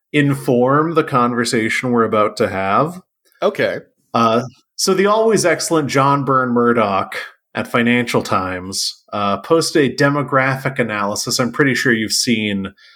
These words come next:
Speaker 1: this infographic. And essentially, uh, it is the ideology gap between young men and women in countries across the world.
Speaker 2: Hmm.
Speaker 1: I think primarily in, uh, Byrne Murdoch's study, it was five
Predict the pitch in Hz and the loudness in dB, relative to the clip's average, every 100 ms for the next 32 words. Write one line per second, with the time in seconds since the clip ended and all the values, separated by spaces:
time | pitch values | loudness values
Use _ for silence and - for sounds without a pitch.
0 | - - - - 120 123 127 123 123 107 | -20 -20 -8 0 0 2 -2 -2 -2 0
1 | 98 95 110 95 _ _ - 127 123 117 | -2 -2 -4 -4 _ _ -2 0 2 2
2 | 117 143 190 185 175 143 107 - _ _ | 0 0 0 0 0 2 0 -6 _ _
3 | _ _ - 139 127 127 135 135 123 - | _ _ 0 2 2 2 0 0 -2 -4
4 | 139 123 120 123 156 147 127 117 135 143 | -2 -2 0 2 2 2 2 2 2 0
5 | 143 165 131 151 143 165 - - - 131 | 0 -2 0 0 2 0 -4 -10 -2 -2
6 | - 139 120 107 113 123 123 110 110 117 | 0 0 0 2 4 2 0 0 0 2
7 | 113 110 110 117 113 107 - 113 - 127 | 0 -2 0 0 0 -4 -4 -4 -2 0
8 | 117 110 117 107 - 117 101 110 113 104 | 0 0 0 0 -2 -2 2 2 2 -2
9 | 107 - 113 104 104 107 107 107 104 101 | -6 -2 -2 0 0 0 -2 -2 -2 -2
10 | 101 98 95 107 107 101 104 104 101 101 | -4 -4 -2 -2 -2 0 0 2 2 0
11 | - - - - 117 104 117 104 - - | -2 -4 -2 0 2 2 -2 -4 -6 -2
12 | 98 98 101 113 139 | 2 2 2 2 0